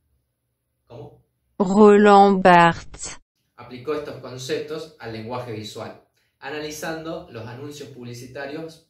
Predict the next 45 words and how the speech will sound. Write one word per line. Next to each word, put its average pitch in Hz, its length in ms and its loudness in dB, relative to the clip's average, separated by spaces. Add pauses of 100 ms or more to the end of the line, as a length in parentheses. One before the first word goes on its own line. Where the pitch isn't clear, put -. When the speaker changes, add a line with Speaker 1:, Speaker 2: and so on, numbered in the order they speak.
Speaker 1:
propios 135 380 -14
de 110 80 -16
la 98 120 -16
cultura 104 400 -18
popular. 104 480 -18 (380)
Fue 139 160 -12
así 165 280 -8
que 117 100 -12
nació 107 280 -12
la 113 160 -10
teoría 131 440 -8
sobre 104 320 -14
la 95 120 -18
retórica 107 460 -16
visual. 107 380 -20 (260)
La 123 160 -12
obra 180 220 -4
de 110 320 -10
Rolando 117 920 -12
es 139 180 -20
muy 143 140 -14
vasta 127 480 -12 (300)
y 120 100 -18
da 127 180 -8
para 120 280 -8
otros 123 500 -12
cincuenta 110 640 -16
y 120 80 -14
nueve 120 300 -8
videos, 107 500 -16 (200)
pero 127 160 -14
en 127 40 -14
lo 120 100 -10
que 120 60 -12
vamos 151 320 -10
a 127 60 -14
centrarnos 135 560 -16
aquí 160 460 -18
es 117 220 -14
en 107 280 -16
lo 107 120 -16
denotado 151 760 -12
y 113 100 -18
lo 107 180 -16
connotado. 107 680 -20